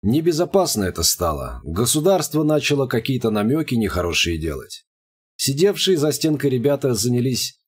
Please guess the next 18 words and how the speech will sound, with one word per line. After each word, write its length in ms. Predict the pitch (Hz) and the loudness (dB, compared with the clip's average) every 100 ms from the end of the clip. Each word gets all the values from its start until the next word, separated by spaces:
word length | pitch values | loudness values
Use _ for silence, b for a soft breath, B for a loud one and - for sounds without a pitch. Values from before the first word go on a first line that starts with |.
| - | -4
более 320 | 123 165 156 | 0 2 2
полезным 580 | 151 143 170 147 156 151 | 2 2 0 0 0 0
и 60 | |
прибыльным 520 | 120 117 110 113 107 104 | 0 -2 0 0 0 0
делом. 480 | 87 82 71 65 _ _ _ _ _ | -2 -2 -4 -8 _ _ _ _ _
Обналичкой. 880 | 110 139 160 120 87 - - - _ _ _ _ _ _ _ _ _ | -2 2 2 0 -4 -8 -8 -20 _ _ _ _ _ _ _ _ _
Понятно, 440 | 156 202 208 147 | 2 4 2 0
что, 240 | 104 - 101 | -2 -2 0
собственно, 460 | - 135 - 127 | 0 0 0 -2
денег 320 | 113 139 135 - | 0 0 0 -2
сюда 260 | 123 120 | 0 0
никто 260 | 120 120 135 | 0 0 0
не 120 | 120 | 0
привозил 560 | 123 120 127 131 175 107 | 0 0 0 0 0 0
и 60 | |
тут 200 | 101 104 | -2 -2
не 60 | 120 | -2
хранил. 600 | 127 127 165 123 - | 0 0 0 -2 -4